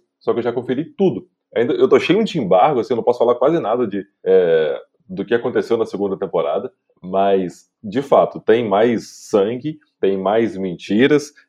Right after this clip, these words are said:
tem mais orçamento também, então tem mais cenas absurdas. É, é o que acontece quando uma série vai muito bem, né, e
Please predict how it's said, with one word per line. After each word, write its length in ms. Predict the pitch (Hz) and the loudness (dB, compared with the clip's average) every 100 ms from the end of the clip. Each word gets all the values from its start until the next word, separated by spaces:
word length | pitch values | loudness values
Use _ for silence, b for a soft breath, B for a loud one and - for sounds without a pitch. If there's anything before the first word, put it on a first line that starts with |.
| - | -4
tem 60 | 98 | -2
mais 280 | 95 123 131 | 2 2 4
orçamento 640 | 147 151 120 98 117 113 | 2 4 2 2 -2 -2
também, 340 | 92 87 92 117 | -4 -2 -2 -2
então 160 | 120 | -4
tem 180 | 117 101 | -4 -6
mais 240 | 92 123 | -4 -6
cenas 260 | - 113 117 | -4 -4 0
absurdas. 640 | 113 135 - 101 76 - _ - | -2 -2 -4 -4 -4 -12 _ -6
É, 360 | 85 85 80 - - | -2 0 -2 -6 0
é 60 | 98 | 0
o 80 | 101 | 2
que 80 | |
acontece 480 | 117 151 151 160 - | 0 0 2 0 0
quando 340 | 131 127 127 - | -6 -4 -4 -6
uma 180 | 117 113 | -6 -4
série 220 | 113 107 | -2 -2
vai 160 | 117 117 | -2 -4
muito 220 | 123 127 | -6 -4
bem, 260 | 95 113 | -2 -2
né, 120 | 98 85 | -2 -4
e 180 | 85 | -6